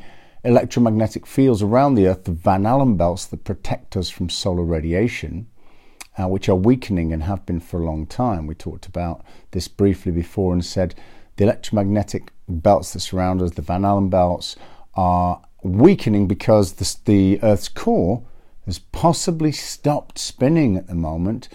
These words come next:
It's certainly slowed down this has been in mainstream news,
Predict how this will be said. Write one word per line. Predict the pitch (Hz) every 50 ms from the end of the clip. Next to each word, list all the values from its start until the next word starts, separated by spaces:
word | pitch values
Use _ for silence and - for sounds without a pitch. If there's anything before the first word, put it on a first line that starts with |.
| - - - - - -
It's | 101 92 -
certainly | - - - 156 151 147 95 110 123 117 107
slowed | - - - - 127 117 113 113 107 95 90 87 -
down | - 135 143 127 98 92 95 110 131 143 135 - - - - - -
this | - 95 85
has | 92 -
been | - 95 92
in | 90 87 92 98
mainstream | 101 110 110 110 98 - - - - 107 101 95 98
news, | 110 127 135 123 92 85 90 101 -